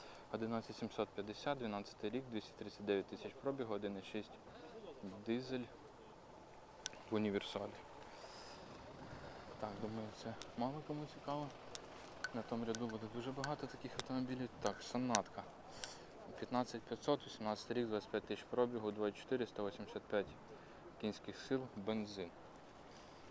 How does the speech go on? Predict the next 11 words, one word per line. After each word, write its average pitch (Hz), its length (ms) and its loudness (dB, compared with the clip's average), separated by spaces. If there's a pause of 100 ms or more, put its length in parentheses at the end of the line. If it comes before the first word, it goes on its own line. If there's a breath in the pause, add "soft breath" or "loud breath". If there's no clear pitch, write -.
(4000 loud breath)
Honda 139 360 6
сімнадцять 110 460 0
п'ятсот, 131 420 6
двадцятий 107 440 2
рік, 131 140 4 (600 loud breath)
дві 107 160 6
тисячі 110 380 2
пробігу, 139 500 8 (720 loud breath)
два 104 320 8
літра 104 420 4 (220)
бензин, 104 680 2